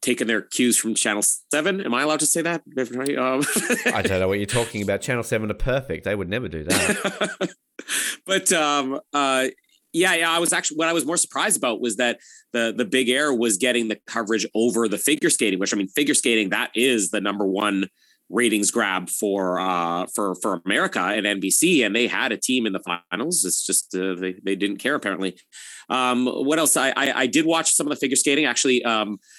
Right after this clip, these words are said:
Speaker 1: m-, my, my number one, uh, memory of the Olympics from now until the end of time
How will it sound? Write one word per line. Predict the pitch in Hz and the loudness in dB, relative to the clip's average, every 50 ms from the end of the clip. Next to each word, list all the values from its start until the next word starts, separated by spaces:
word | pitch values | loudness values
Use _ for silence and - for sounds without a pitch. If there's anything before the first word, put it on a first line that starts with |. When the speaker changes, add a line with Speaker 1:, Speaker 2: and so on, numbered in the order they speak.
| - - - - _ _ | -20 -20 -20 -20 _ _
Speaker 1:
m-, | 120 117 - | -6 -4 -2
my, | 139 135 131 127 123 123 123 123 | -2 0 0 2 2 0 0 0
my | 123 127 | 0 0
number | 123 123 131 160 175 170 196 190 | 2 2 0 0 2 2 2 4
one, | 170 165 165 165 165 160 156 156 - - _ _ _ - | 4 4 4 2 2 0 -2 -4 -6 -10 _ _ _ -2
uh, | 131 127 123 120 | 0 0 0 0
memory | 120 120 143 151 156 143 139 131 120 120 117 117 110 113 - _ _ _ | 0 0 2 2 2 2 2 2 2 2 2 0 0 -4 -10 _ _ _
of | - 127 127 127 120 104 101 | -2 0 2 2 2 0 2
the | 110 131 123 | 2 2 2
Olympics | 120 135 131 110 - 123 113 - - - - - - - - - _ _ - | 2 2 0 0 0 -2 0 0 0 0 0 -2 -6 -14 -20 -20 _ _ -4
from | - 143 147 | -2 0 2
now | 135 143 147 143 143 143 143 143 | 2 2 2 2 2 2 2 2
until | - 143 127 135 143 | 0 0 0 2 2
the | 123 135 139 | 2 2 2
end | 131 123 | 2 0
of | 110 - - - - | -2 -4 -4 -4 -2
time | - - 113 107 98 95 92 95 | 0 0 0 0 0 -2 -4 -6